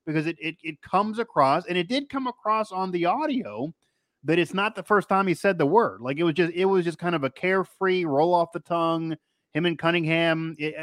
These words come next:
that's why I even <laughs> asked you after we finally got the audio, was he supposed to be on this show? Was this a scheduled appearance, or are they just recording something that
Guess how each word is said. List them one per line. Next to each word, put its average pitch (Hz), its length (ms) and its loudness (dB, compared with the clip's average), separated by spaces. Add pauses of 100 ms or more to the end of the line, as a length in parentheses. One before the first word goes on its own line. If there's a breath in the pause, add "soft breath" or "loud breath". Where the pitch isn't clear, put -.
(120)
that's 175 140 -4
why 175 200 4
I 165 100 -8
even 185 140 6
<laughs> - 20 2
asked 196 280 0
you 233 120 4
after 196 160 0
we 170 60 4
finally 175 280 2
got 185 240 4
the 160 140 2
audio, 139 360 4 (300 soft breath)
was 143 140 0
he 240 100 4
supposed 233 320 6
to - 80 0
be 135 260 -2
on 226 220 4
this 233 160 0
show? 226 320 2
Was 180 160 2
this 175 180 -2
a 147 60 -8
scheduled 147 400 -4
appearance, 220 560 0
or 147 80 0
are 135 60 0
they 151 120 0
just 185 300 -6
recording 160 440 -4
something 160 420 -4
that 135 140 -2